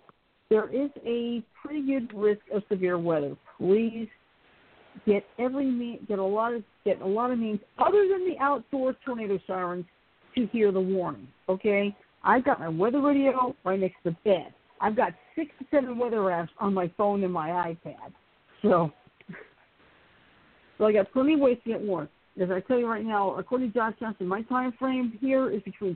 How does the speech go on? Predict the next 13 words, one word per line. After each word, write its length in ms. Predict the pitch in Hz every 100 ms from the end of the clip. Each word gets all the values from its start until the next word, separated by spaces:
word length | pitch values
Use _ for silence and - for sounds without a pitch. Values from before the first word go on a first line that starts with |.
| -
six 160 | 269 -
and 100 | 247
eleven 300 | 208 214 226
A 360 | 156 226 247 214
M 180 | 196 185
on 340 | 185 180 190 208 _ _ _
Sunday. 440 | 403 311 165 - - _ _ _ -
So 260 | 160 160 - _ _ _ - - - - - _
hopefully, 720 | 277 294 285 294 294 285 269 - _ _ _ _ _ _ _ - _ _ _ _ _ _
hopefully 480 | 339 370 381 370 359
it 80 | 320
won't 240 | 277 277
get 180 | 262 226